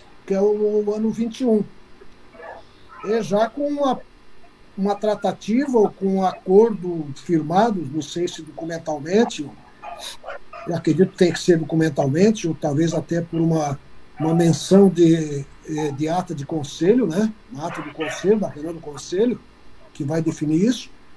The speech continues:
que se dê mais quatro anos pela frente, pra fechar uns cinco anos de gestão desse novo projeto, dessa nova,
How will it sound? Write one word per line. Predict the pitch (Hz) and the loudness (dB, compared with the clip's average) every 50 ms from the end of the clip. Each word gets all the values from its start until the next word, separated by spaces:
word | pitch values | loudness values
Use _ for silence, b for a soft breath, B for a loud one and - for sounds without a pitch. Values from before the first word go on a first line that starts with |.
| - - - - - | -20 -20 -20 -20 -8
que | - 240 226 | -4 -4 -2
se | - - 277 | 0 2 6
dê | 208 220 | 6 8
mais | 220 220 226 247 240 | 6 6 4 2 -2
quatro | - - 233 233 240 233 - 240 226 | -4 -2 -2 -2 -2 -2 -4 0 0
anos | 208 202 214 226 214 - | 0 2 0 -2 -4 -4
pela | - - 240 180 | -6 -6 -6 -6
frente, | - - 240 226 247 254 247 - - - - - - - | -4 -6 -4 -2 -2 -4 -6 -8 -18 -20 -20 -20 -20 -14
pra | - 190 208 | -12 -12 -12
fechar | - - - 285 277 - - - 254 | -12 -12 -10 -10 -8 -8 -8 -8 -6
uns | 262 262 226 - - | -6 -6 -6 -8 -4
cinco | - 247 240 - - 196 | -4 -4 -4 -2 -2 -2
anos | 185 202 240 262 277 269 - - - - - - - - - - - - | 0 0 0 0 0 -2 -6 -8 -12 -16 -18 -20 -20 -20 -20 -20 -18 -8
de | 160 190 240 | -2 0 0
gestão | 208 175 254 247 - - - 220 220 240 | 2 4 2 2 2 0 0 2 2 2
desse | 226 247 226 - 262 | 2 0 -4 -2 -2
novo | 226 220 226 233 226 233 | 0 0 0 0 -2 -6
projeto, | - - 240 214 151 135 165 196 226 240 233 - 240 | -2 0 0 0 0 0 -2 -2 -2 -2 -4 -8 -4
dessa | 185 196 214 202 - 196 190 | -2 -2 -2 -2 -6 -8 -6
nova, | 175 185 202 208 196 196 180 160 - | -4 -4 -4 -2 -2 -4 -4 -4 -8